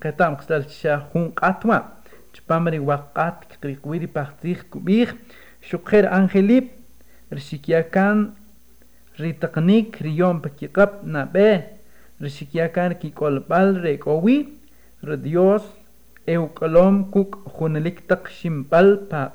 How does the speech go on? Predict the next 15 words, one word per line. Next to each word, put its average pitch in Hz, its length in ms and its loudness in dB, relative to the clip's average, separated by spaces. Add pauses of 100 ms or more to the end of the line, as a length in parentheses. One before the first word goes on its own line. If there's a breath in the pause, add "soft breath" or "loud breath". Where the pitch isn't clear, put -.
ekumal 160 720 -2 (340 soft breath)
kapar 175 400 0
katoch 147 480 -4
tzich, - 300 2 (580 soft breath)
re 196 200 4
re 185 120 -2
nimalach 175 460 0 (100)
kich. 247 240 2 (580 soft breath)
Kchaje 165 460 -4
wari 160 340 0
Judas 175 460 -2
capítulo 147 560 -8
uno, 180 260 2
versículo 147 520 -8
seis, 156 360 -10